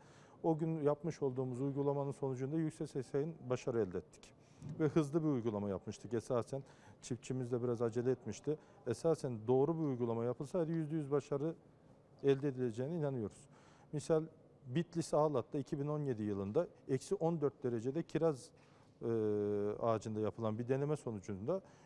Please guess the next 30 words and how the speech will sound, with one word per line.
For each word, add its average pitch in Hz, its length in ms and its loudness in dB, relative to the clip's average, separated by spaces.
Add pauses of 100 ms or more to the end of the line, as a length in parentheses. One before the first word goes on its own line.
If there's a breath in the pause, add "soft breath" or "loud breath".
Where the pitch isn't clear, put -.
(120)
yüzde 151 280 0
seksen - 340 -2
yine 147 260 -2
bir 135 100 -4
başarı 123 320 0
elde 92 180 0
ettik. - 340 -14 (480 loud breath)
E, 117 760 2
iki 147 240 0
bin 170 100 4
on 175 100 4
altı 170 280 2
yılında 147 560 2
Bursa 160 340 2
Orhan 160 440 2
Gazi'de 127 560 2 (160)
elma 147 320 2
bahçesinde 127 540 0
yüzde 135 320 -2
yetmiş - 320 -4
bir 120 100 -4
başarı 120 320 0
elde 104 180 -2
ettik. - 360 -12 (560 loud breath)
Bunlar 156 280 2
ciddi 151 420 -2
bir 147 60 -4
sonuçlar. 135 520 -2 (420 loud breath)
Şimdi 156 440 0 (400)
meyve, 151 360 2